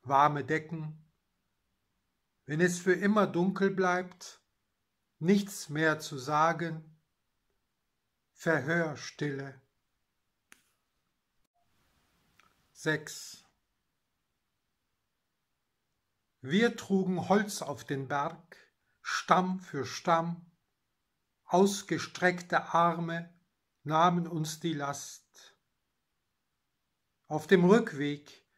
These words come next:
fiel und fiel der Schnee auf den weißen Strich der Ebene. Woher waren wir gekommen?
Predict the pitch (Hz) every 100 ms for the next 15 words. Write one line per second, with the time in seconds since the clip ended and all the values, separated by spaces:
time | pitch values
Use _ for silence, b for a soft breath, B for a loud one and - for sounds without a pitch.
0 | _ _ _ _ - 185 190 196 190 185
1 | _ 147 135 123 - 180 180 180 156 143
2 | 127 - 165 160 165 165 175 175 _ _
3 | _ _ _ _ _ 147 123 156 139 135
4 | 156 170 - 170 170 175 - 143 165 -
5 | - 160 165 170 147 135 127 127 _ _
6 | _ _ _ _ _ _ _ _ _ _
7 | _ _ _ _ _ _ _ 147 160 175
8 | 190 151 131 - - 160 156 156 151 156
9 | 143 151 - 180 165 139